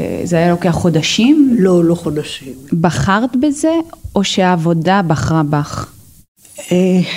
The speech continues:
Speaker 2: <laughs> אפשר להגיד שזה שניהם. אם, אם זה לא היה, אם לא היו נותנים לי את העבודה כמו ש-, כמו שעשינו אותה,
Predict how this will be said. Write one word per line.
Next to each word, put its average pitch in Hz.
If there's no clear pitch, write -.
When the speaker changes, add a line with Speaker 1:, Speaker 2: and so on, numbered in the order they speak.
Speaker 2:
<laughs> -
אפשר 269
להגיד 240
שזה 214
שניהם. 190
אם, 233
אם 247
זה 214
לא 208
היה, 208
אם 214
לא 226
היו 214
נותנים 220
לי 226
את 214
העבודה 185
כמו 175
ש-, 175
כמו 170
שעשינו 196
אותה, 156